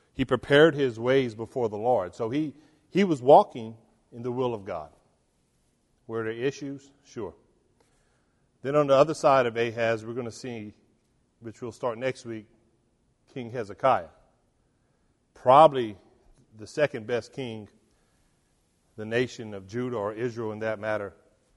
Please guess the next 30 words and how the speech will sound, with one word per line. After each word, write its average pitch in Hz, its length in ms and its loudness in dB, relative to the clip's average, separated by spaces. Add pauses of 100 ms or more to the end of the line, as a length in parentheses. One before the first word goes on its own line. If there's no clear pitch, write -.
(380)
ever 113 240 -2
had 120 320 4
next 107 300 -12
to 101 80 -16
David, 95 360 -8 (760)
which 101 180 -16
we 117 80 -10
know 117 240 -2
David 107 400 -4
is 95 120 -16
the 90 180 -16 (280)
gold 127 380 4
standard 95 480 -14 (640)
for 107 140 -4
how 110 160 6
the 101 100 -6
kings 107 300 -12
of 98 100 -14
Judah 107 400 -8 (800)
or 98 100 -10
Israel 107 420 -2
should 131 300 -2
have 107 160 -4
behaved 101 480 -12
or 92 80 -16
how 101 200 -10
they 95 180 -16
should 107 240 -16
have 92 100 -16
acted. 107 400 -6